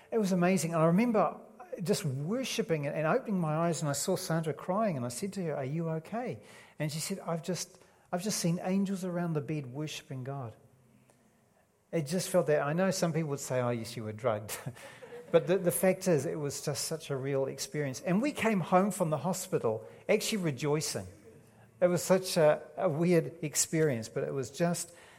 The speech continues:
his overwhelming sense of peace and his love and his presence. Isaiah forty-three says this,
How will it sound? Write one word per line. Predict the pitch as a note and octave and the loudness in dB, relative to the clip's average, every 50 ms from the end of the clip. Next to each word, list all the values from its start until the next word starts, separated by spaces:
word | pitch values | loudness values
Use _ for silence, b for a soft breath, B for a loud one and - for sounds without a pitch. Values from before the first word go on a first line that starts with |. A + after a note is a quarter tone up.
| B B | B B
his | D3+ D3 - | 2 2 4
overwhelming | - F3+ F#3+ A3 A3+ A3 A3+ A3+ G3 G3 G3 F#3+ F#3 F3 E3+ | 6 10 12 12 12 12 8 4 6 4 4 4 2 0 0
sense | D#3 - - - - E3+ C#3 A#2 A#2 - - | 0 -2 -2 0 0 -2 -2 -4 -6 -8 -8
of | - D3+ B2+ - - | -8 -8 -8 -10 -8
peace | - - F3+ E3 B2 - - - - - - b b b b b b b b b b - | -4 -2 -2 -2 -2 -2 -4 -4 -4 -6 -10 b b b b b b b b b b -8
and | C#3 B2+ | -6 -6
his | C3 A#2+ - | -4 -2 0
love | C#3+ C3 C3+ C#3+ C#3+ D3 B2 | 2 4 6 6 6 4 2
and | C#3 B2 | 0 -4
his | A2+ G#2+ | -6 -6
presence. | - - - - B2 B2 - - G2 F#2+ - - - - _ _ _ _ _ _ _ _ _ _ _ _ _ _ _ _ _ _ _ _ _ _ _ _ _ _ _ - B B B B B B B B B B B B B B B | -8 -10 -8 -8 -6 -6 -6 -8 -10 -10 -10 -12 -12 -14 _ _ _ _ _ _ _ _ _ _ _ _ _ _ _ _ _ _ _ _ _ _ _ _ _ _ _ -20 B B B B B B B B B B B B B B B
Isaiah | C#3+ D3+ C#3+ A2+ C3+ D3+ D#3 D#3+ D#3 D3 | 6 6 6 8 8 8 10 10 8 8
forty-three | - - - D3+ C3+ C3+ B2+ - - C#3+ C3+ B2+ | 6 2 -2 -2 -2 -2 -4 -6 -2 -2 -2 -2
says | - - C3 A#2+ A2+ - - - - - - F#3+ b b b b b b - | -2 -6 -6 -6 -6 -6 -8 -10 -12 -16 -18 -18 b b b b b b -10
this, | - C3 G#2+ - - - - | -8 -6 -4 -4 -4 -6 -6